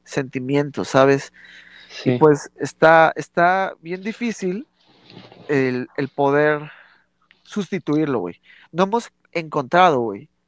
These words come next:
Speaker 1: la forma de sustituir eso, y creo que no lo vamos a hacer, güey.
Speaker 2: Ajá, es, es que eso lleva a otra pregunta que, que te quería plantear, que ¿será necesario sustituirlo? Porque imagina esto, eh, la necesidad de estar con alguien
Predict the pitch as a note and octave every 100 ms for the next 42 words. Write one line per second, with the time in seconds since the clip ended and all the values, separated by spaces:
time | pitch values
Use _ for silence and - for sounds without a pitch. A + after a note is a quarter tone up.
0 | _ C3+ B2 D#3 D3+ D#3+ D#3 C#3 B2+ C3
1 | - C#3 D3+ D#3 - G#2+ A2 B2+ D3+ D3
2 | F#3+ F3+ F#3+ F3+ F3 F3+ D#3 E3+ D3+ F#2
3 | - _ _ - - - - - - -
4 | B2+ - E3 E3 C3 - - - C3 -
5 | C3+ C3+ D#3+ D#3 C#3+ D3 D3 C#3+ C#3+ B2+
6 | C3 D3 C3 B2 G#3+ G3 D#3 - A2 A2
7 | A2+ A#2 A#2 B2 B2 C3+ D#3 - - -
8 | - - A2+ G2 - A#2+ C3+ E3+ F3 C3+
9 | C3 D3 C#3+ B2+ A#2 A#2 A#2 A#2+ E3+ A3+
10 | - _ _ B2+ A#2+ C3+ C3 E3+ E3+ E3+
11 | E3+ A2 - _ - - _ _ _ -
12 | - B2 A#2+ A2+ - B2 C3 B2+ C3+ B2+
13 | C3+ D#3 F#3+ F#3+ F#3 F3 E3+ E3 E3 F3
14 | A3 C4